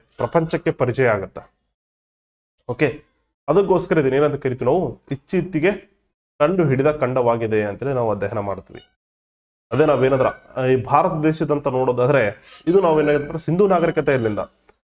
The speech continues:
ಹತ್ತು ಸಾವಿರ ಬಿ ಸಿ ವರ್ಷಗಳಿಂದ ಕೂಡ ನಮ್ದು ಇಲ್ಲಿ, ಆ, ವ್ಯಾಪಾರ ವಹಿವಾಟು ನಡೀತಾ ಇತ್ತು ಅಂತೇಳಿ ಕುರುಹುಗಳು ಸಿಕ್ಕಿವೆ. ಹಾಗಾಗಿ ಇವೆಲ್ಲವೂ ನಮ್ಮ ಹಳೆಯ ಖಂಡಗಳು. ಹಾಗೆ ಈ ಒಂದು ಆಫ್ರಿಕಾವನ್ನು ಏನಂತ ಕರಿತೀವಿ ನಾವು? ಕಗ್ಗತ್ತಲೆಯ ಖಂಡ ಅಂತೇಳಿ ಕರಿತೀವಿ.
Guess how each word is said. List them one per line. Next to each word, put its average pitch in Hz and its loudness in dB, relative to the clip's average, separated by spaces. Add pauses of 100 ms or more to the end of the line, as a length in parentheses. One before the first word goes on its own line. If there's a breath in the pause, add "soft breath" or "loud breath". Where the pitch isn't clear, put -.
(120)
ಹತ್ತು 175 0
ಸಾವಿರ 151 2
ಬಿ 139 0
ಸಿ 160 -4
ವರ್ಷಗಳಿಂದ 131 -2 (120)
ಕೂಡ 131 -2
ನಮ್ದು 123 -2
ಇಲ್ಲಿ, 170 0 (420)
ಆ, 117 0 (160)
ವ್ಯಾಪಾರ 147 2
ವಹಿವಾಟು 131 2 (260)
ನಡೀತಾ 131 2
ಇತ್ತು 98 -4
ಅಂತೇಳಿ 123 -2
ಕುರುಹುಗಳು 123 2
ಸಿಕ್ಕಿವೆ. 156 -4 (680)
ಹಾಗಾಗಿ 170 2
ಇವೆಲ್ಲವೂ 180 2
ನಮ್ಮ 175 0
ಹಳೆಯ 156 2
ಖಂಡಗಳು. 120 -2 (560)
ಹಾಗೆ 190 2 (100)
ಈ 156 2
ಒಂದು 151 4
ಆಫ್ರಿಕಾವನ್ನು 175 2
ಏನಂತ 156 0
ಕರಿತೀವಿ 143 -6
ನಾವು? 185 -4
ಕಗ್ಗತ್ತಲೆಯ 170 0
ಖಂಡ 127 -2
ಅಂತೇಳಿ 123 -2
ಕರಿತೀವಿ. 110 -4